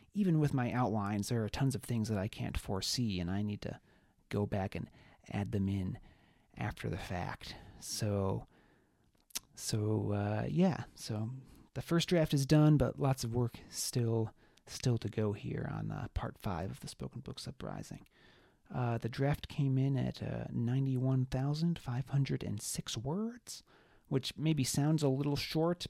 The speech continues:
but, uh, you know, I haven't written the prologue or epilogue yet, so, you know, give that at least, yeah, a couple more thousand words, and then my, uh, my drafts always end up gaining words as I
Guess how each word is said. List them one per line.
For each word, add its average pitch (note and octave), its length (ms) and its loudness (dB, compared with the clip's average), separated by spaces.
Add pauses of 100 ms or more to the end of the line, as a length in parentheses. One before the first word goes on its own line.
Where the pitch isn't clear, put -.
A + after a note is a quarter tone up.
(100)
but, A#2 180 0
uh, G#2+ 400 0 (640)
you C#3 80 0
know, A#2 60 2
I A2+ 100 2
haven't C#3+ 260 2
written B2+ 380 0
the A2 100 2
prologue A#2+ 640 -2
or A2 100 -6
epilogue A2 540 -4
yet, A2+ 320 -2
so, G2+ 440 0 (540)
you A#2+ 60 -4
know, A2 240 -2
give A2+ 160 -6
that G#2 160 0
at D#2 80 -2
least, - 440 -6 (200)
yeah, B1+ 180 -6
a - 60 -6
couple A2+ 260 -2
more G#2 220 2
thousand G#2 420 0
words, F#2+ 340 0
and F#2+ 120 0
then F#2+ 140 0 (1160)
my, G2 400 -2
uh, F#2 220 -4 (920)
my A2 140 -4
drafts A#2+ 400 -2
always A#2 420 2
end A#2+ 160 -4
up G2+ 160 0 (480)
gaining B2+ 480 6
words A#2 460 4
as A2 160 2
I G#2+ 280 0